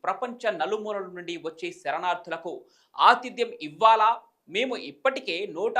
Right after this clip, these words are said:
నలభై కోట్ల మందితో ఇబ్బంది పడుతున్నాము.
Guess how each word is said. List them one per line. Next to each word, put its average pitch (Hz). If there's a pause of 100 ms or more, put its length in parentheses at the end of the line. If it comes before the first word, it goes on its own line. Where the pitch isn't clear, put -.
(160)
నలభై 226 (160)
కోట్ల 233
మందితో 214 (420)
ఇబ్బంది 294
పడుతున్నాము. 196